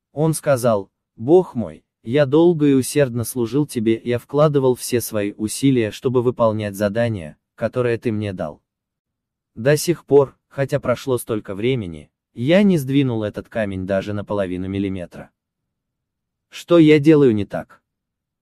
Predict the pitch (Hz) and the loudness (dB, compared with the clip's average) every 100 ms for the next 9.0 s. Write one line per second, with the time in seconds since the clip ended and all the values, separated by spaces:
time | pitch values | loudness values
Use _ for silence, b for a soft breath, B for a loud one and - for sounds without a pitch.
0 | _ _ - 143 - 190 190 180 151 131 | _ _ -6 -4 2 4 4 4 2 0
1 | 117 123 135 139 - 107 87 - - _ | 0 -2 0 -2 -2 -6 -6 -12 -20 _
2 | _ _ _ _ _ _ - 147 143 202 | _ _ _ _ _ _ 0 0 4 4
3 | 175 175 160 127 107 107 - 107 - 101 | 6 4 2 -4 -4 -4 -4 -10 -10 -10
4 | 95 113 139 127 117 117 110 101 90 127 | -6 -4 -4 -4 -6 -8 -8 -8 -8 -8
5 | 117 - 90 85 92 _ _ - 143 143 | -8 -8 -10 -12 -16 _ _ -4 -2 0
6 | 113 90 _ _ _ _ _ _ _ _ | -4 -8 _ _ _ _ _ _ _ _
7 | _ _ _ _ _ _ _ - 143 160 | _ _ _ _ _ _ _ -2 2 6
8 | 185 143 110 110 - 175 - 104 92 90 | 6 4 0 -6 0 -2 -2 -6 -8 -10